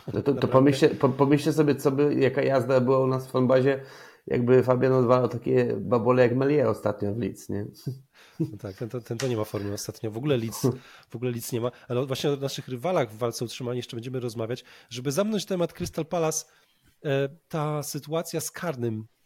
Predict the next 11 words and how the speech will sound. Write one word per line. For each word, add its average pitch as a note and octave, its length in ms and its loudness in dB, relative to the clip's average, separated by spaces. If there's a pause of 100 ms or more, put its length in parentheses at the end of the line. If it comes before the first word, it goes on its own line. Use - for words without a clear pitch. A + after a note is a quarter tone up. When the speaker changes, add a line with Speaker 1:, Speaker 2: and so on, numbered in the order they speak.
(240)
Speaker 2:
jeszcze, - 360 -10
czy - 140 -12
waszym D3+ 340 -4
zdaniem C#3 400 0
tutaj C3 340 -4
to C3+ 100 -6
był B2 220 -8 (580)
karny? G#3 420 -4
Bo D3+ 260 -2
ja F#3 180 -2
Speaker 1:
Nie. F3 60 -12